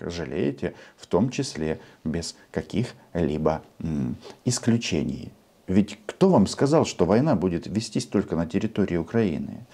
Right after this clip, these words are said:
Они же возмущаются чему? Что Украина, или с Украины пришли вооружённые люди,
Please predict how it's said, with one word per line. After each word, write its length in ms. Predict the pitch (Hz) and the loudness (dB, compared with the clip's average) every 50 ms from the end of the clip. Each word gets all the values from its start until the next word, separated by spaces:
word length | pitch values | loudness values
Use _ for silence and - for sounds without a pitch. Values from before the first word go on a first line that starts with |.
| - - - | -20 -4 0
Они 260 | - 98 113 135 139 | 4 6 8 6 6
же 120 | 107 107 | 6 6
возмущаются 760 | 95 101 98 104 113 123 127 - - 147 127 98 - - 98 95 | 4 4 6 6 4 4 4 2 2 2 2 2 2 0 -2 -2
чему? 520 | - - - 139 143 135 107 - - - - _ _ _ _ _ _ - _ _ _ _ _ _ 131 | -2 -2 -2 0 0 0 0 -2 -4 -10 -16 _ _ _ _ _ _ -20 _ _ _ _ _ _ -20
Что 380 | - - - - 95 - - - | -18 -16 0 0 0 0 2 4
Украина, 800 | - 117 101 - 101 95 87 78 80 98 131 147 110 85 73 65 | 4 4 4 4 4 4 4 6 6 4 4 4 2 0 0 -2
или 80 | 78 90 | -4 -4
с 140 | 90 - - | -2 -2 -4
Украины 420 | 87 - - 87 98 117 113 92 | -2 -2 0 0 2 2 2 2
пришли 320 | - 85 82 - - 95 92 | 0 -2 -6 -2 0 0 0
вооружённые 640 | 82 82 80 80 76 92 87 80 80 73 67 73 | 0 0 -2 -2 -2 -2 -2 -2 -2 -2 -4 -4
люди, 460 | 71 76 98 143 156 110 85 78 - | 0 2 2 2 2 2 0 -2 -4